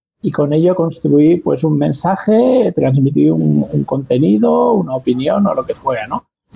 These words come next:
Entonces, yo cuando acabé el instituto, eh, empecé a buscar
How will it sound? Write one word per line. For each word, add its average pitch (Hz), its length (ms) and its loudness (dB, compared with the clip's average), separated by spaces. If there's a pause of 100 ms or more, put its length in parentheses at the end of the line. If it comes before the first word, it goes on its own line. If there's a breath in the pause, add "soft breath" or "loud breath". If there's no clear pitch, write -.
(140)
Entonces, 180 580 -2
yo 156 180 2
cuando 165 280 0
acabé 139 300 0
el 139 100 0
instituto, 135 720 -2 (140)
eh, 117 1400 2 (380)
empecé 139 320 -2
a 135 60 0
buscar 143 680 0